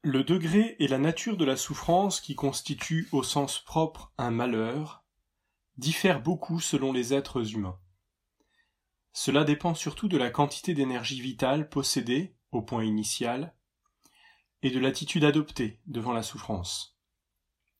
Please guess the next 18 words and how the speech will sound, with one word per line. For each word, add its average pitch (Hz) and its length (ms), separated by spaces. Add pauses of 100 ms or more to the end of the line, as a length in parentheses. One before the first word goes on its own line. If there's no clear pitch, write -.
(1160)
La 120 140
pensée 131 400
humaine 139 500 (200)
ne 135 120
peut 131 180
pas 151 140
reconnaître 120 880
la 120 220
réalité 113 680
du 107 180
malheur. 90 560 (1800)
Si - 200
quelqu'un 156 340
reconnaît 143 460
la 123 120
réalité 131 600
du 147 140
malheur, 113 540